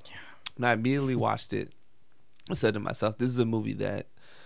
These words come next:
Speaker 2: people in the business are gonna love because it's about the business and it's kinda people stroking their own egos and
Speaker 1: Mm-hmm.
Speaker 2: that, that was my struggle and I remember falling in love." Like, it's hard not to like a movie. Like,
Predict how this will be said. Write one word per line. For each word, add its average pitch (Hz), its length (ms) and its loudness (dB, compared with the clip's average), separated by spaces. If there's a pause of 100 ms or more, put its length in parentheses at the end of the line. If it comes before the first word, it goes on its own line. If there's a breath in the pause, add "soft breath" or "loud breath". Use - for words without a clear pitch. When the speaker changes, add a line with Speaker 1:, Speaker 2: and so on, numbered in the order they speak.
(540 soft breath)
Speaker 2:
people 110 580 4
in 107 360 2
the 117 80 4
business 113 380 4
are 107 40 -2
gonna 104 180 -2
love 139 320 -4
because 98 220 -4
it's - 80 -10
about 104 340 0
the 110 60 -8
business 92 540 -4
and 50 200 -8
it's - 180 -8
kinda - 440 -6 (320)
people 101 240 -6
stroking 98 280 -6
their 95 80 -6
own 87 120 -8
egos 95 480 -4
and - 100 -6
Speaker 1:
Mm-hmm. 110 80 4
Speaker 2:
that, 107 220 2
that 131 140 -2
was 113 100 -10
my 117 200 -6
struggle 107 600 -6
and - 320 -12 (200 soft breath)
I 123 100 0
remember 110 560 0
falling 113 400 0
in 110 100 -6
love." 107 220 -2
Like, 107 140 0 (540 soft breath)
it's 160 180 6
hard 175 460 6
not 117 240 4
to 117 100 -4
like 110 220 2
a 113 40 -2
movie. 104 520 -2 (300)
Like, 185 140 4